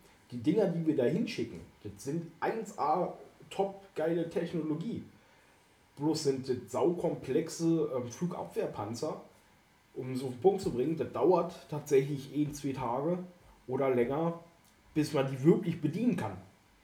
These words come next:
Weil da ist schon, das muss man erstmal verstehen. Ich will jetzt nicht sagen, dass man, äh, dass da keiner lernen kann. Und unter Extrembedingungen wie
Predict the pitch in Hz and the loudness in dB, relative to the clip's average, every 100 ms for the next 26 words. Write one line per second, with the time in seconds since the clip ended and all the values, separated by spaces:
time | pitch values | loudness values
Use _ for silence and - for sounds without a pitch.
0 | _ _ _ 117 123 131 127 160 - 165 | _ _ _ 0 2 2 2 0 2 2
1 | 151 147 - 165 226 214 160 175 170 131 | 2 -2 -4 0 2 4 2 0 0 -2
2 | 117 226 123 - - - - 131 151 160 | -2 0 -2 -4 -14 -20 -8 0 4 4
3 | 165 160 160 165 151 143 139 135 127 120 | 4 2 2 4 4 4 2 2 2 2
4 | 113 123 127 - - 131 107 113 165 214 | 2 0 -2 -2 -2 -2 2 2 2 -2
5 | 107 82 - - 127 151 143 135 127 - | -4 -10 -10 -8 -4 -2 0 2 0 -2
6 | 120 - 147 185 196 123 127 151 143 117 | -8 -4 0 0 2 0 0 0 0 -2
7 | 131 | -6